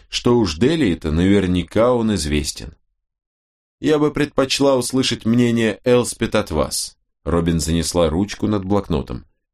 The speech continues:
«Нет, увольте», проскрипел сэр Кевин. «Слухи наносят непоправимый вред репутации».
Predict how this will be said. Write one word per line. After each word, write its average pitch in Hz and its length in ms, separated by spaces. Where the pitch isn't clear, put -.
«Нет, 131 460
увольте», 95 680
проскрипел 87 640
сэр 80 240
Кевин. 67 400
«Слухи 123 440
наносят 123 560
непоправимый 127 800
вред 107 340
репутации». 92 1000